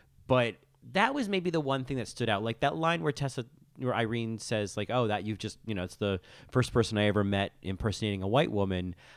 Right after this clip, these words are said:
I just, I, even that first scene when they were all laughing at John's nickname for Claire, I thought, "Wait, he doesn't realize that Irene is black?"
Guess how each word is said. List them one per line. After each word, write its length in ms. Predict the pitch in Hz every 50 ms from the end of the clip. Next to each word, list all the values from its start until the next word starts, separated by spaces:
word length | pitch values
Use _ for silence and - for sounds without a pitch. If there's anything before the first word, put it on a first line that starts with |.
| - _
I 100 | - 175 175
just, 280 | - 190 - - - -
I, 160 | - 165 160 - _ _ _ _ _ _
even 220 | - 190 233 262 269
that 180 | 247 190 - -
first 240 | 226 226 202 - -
scene 640 | - - 233 254 320 247 143 113 95 87 90 95 - - - - _
when 120 | 131 151 160
they 80 | 165
were 120 | 165 165 165
all 180 | 170 165 151 135
laughing 720 | 143 160 170 196 196 - - 127 120 113 104 110 117 - -
at 180 | - 117 - - - - -
John's 560 | - - 127 117 117 120 120 117 113 101 - 110
nickname 460 | 117 151 - _ - 110 104 98 92
for 140 | - - 107
Claire, 360 | - - - 160 175 202 180
I 100 | 139 117 110
thought, 300 | - 131 127 127 107 - - _ _ _ _ _ _ _ _ _ _ _ _ _ _ _
"Wait, 340 | - - 156 165 - - - -
he 220 | - 135 147 175
doesn't 380 | 156 175 156 151 151 147 - 87
realize 480 | 90 101 113 135 165 190 208 208 - -
that 80 | 120
Irene 400 | 113 104 98 85 82 85 90 113 127
is 100 | 127 -
black?" 640 | - - 76 85 131 196 - - - _ - -